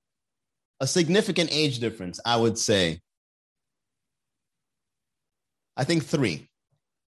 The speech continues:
I think three. Two in their forties and one that's, that was fifty-five, but she was very attractive, all right? Don't judge me.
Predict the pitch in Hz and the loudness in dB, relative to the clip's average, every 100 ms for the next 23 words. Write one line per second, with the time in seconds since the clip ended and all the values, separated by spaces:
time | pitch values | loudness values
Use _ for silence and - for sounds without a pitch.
0 | _ - 120 160 147 127 - 165 175 170 | _ -10 -4 -2 0 -2 0 2 2 2
1 | 156 147 143 143 123 117 110 113 120 113 | 0 2 2 0 -4 -6 -6 -4 -4 -6
2 | - 104 98 - 107 98 - 98 90 92 | -6 -6 -6 -6 -6 -6 -2 0 0 -2
3 | 117 110 101 107 95 - 85 78 82 95 | -2 -2 0 0 0 -4 -6 -6 -4 -4
4 | 92 101 92 87 76 67 | -4 -4 -4 -4 -6 -16